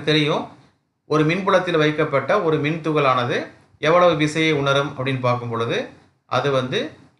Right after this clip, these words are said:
Q prime E. So, இங்க இந்த மின்புலத்துல இந்த Q prime சார்ஜை வச்சோம் அப்படின்னா, கண்டிப்பா அது உணரக்கூடிய விசை என்னவா இருக்க போகுது? Q prime E வெக்டரா இருக்க போகுது. அப்ப நீங்க வந்து இதுல நீங்க சப்ஸ்டிட்யூட் பண்ணும் பொழுது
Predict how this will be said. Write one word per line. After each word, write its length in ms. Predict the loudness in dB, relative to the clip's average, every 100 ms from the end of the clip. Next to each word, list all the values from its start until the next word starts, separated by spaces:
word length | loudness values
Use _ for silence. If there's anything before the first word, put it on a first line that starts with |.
| _
Q 100 | -6 -6 -2
prime 240 | 0 0 -4 -14 -14 -10
E. 20 | -10 -8
So, 100 | -2 -2
இங்க 160 | -2 0 0 0 -4 -16 -20 _ _ -6
இந்த 120 | -4 -2
மின்புலத்துல 520 | -2 0 -2 0 0 0 -6 -18 -20 _ -8
இந்த 100 | -6 -4 -4
Q 120 | -4 0
prime 220 | 0 0 2
சார்ஜை 340 | 2 2 0
வச்சோம் 260 | 0 -2 -4
அப்படின்னா, 320 | -2 -4 -4 -4 -10 -20 _ _ _ -2
கண்டிப்பா 340 | 0 2 4 4
அது 100 | 2
உணரக்கூடிய 460 | 0 0 -2 -2 -2
விசை 180 | -2 -2
என்னவா 200 | 0 0 0
இருக்க 160 | -2 -8
போகுது? 200 | -8 -8 -10 -14 _ _ _ _ _ _ -20 -16 -4
Q 100 | -4 0
prime 180 | 2 0 0 -2
E 20 | -2
வெக்டரா 300 | 0 0 0
இருக்க 180 | -2 -6
போகுது. 220 | -8 -8 -14 -8 -4
அப்ப 160 | -2 -2
நீங்க 140 | 0 0
வந்து 220 | 0 0 -2 -4 -6
இதுல 180 | -2 0 0
நீங்க 120 | -2 -4
சப்ஸ்டிட்யூட் 320 | -4 -6 -4
பண்ணும் 220 | -4 -4
பொழுது 300 | -6 -4 -2